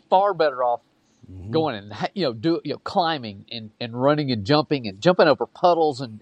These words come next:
Speaker 1: you know, cl-, and climbing rocks and doing whatever, climbing ropes, climbing monkey bars, as you said. I mean, just anything along that line. I mean, it does not have to be anything specially organized. Not, not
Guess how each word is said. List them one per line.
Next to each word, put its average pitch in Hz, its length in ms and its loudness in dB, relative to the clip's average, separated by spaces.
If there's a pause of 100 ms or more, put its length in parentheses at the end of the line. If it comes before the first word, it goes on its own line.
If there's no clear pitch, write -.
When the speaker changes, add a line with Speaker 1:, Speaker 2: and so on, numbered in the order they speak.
Speaker 1:
you 139 80 -12
know, 104 260 -6
cl-, - 220 -18
and 117 140 -20
climbing 170 340 -6
rocks 135 500 -2
and 101 200 -18
doing 160 240 -2
whatever, 127 480 -2 (460)
climbing 135 360 0
ropes, - 560 -2 (360)
climbing 135 340 0
monkey 170 260 -4
bars, 143 340 -6
as 131 120 -8
you 117 80 -14
said. - 240 0
I 151 80 -4
mean, 131 180 -8
just - 220 -8 (260)
anything 143 400 -2
along 117 300 2
that 101 200 -2
line. 98 200 -8
I 135 60 -8
mean, 98 120 -8
it 95 140 -16
does 135 240 2
not 101 160 -4
have 104 220 -2
to 101 60 -8
be 95 240 -6 (460)
anything 151 420 4
specially 110 720 2 (300)
organized. 110 760 2 (520)
Not, 139 360 2
not 143 280 0